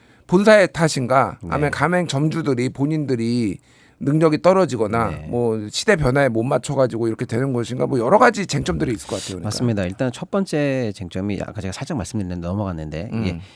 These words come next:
Speaker 2: 일단 프랜차이즈를 시작하기 전에, 에, 수익 관련해서 허위 과장, 보장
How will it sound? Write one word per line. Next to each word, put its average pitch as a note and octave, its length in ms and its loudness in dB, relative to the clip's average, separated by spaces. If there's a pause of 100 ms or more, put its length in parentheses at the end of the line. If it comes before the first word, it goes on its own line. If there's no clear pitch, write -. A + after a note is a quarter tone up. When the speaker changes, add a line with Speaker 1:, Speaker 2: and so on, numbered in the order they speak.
(120)
Speaker 2:
일단 G2+ 220 -4
프랜차이즈를 C3 520 -2
시작하기 D3 380 -6
전에, F2 420 -4 (500)
에, D#2 520 -8
수익 F#3+ 320 -4 (340)
관련해서 D#2+ 880 -6 (400)
허위 E3+ 340 2 (120)
과장, F#2 400 -8 (300)
보장 A2+ 340 -2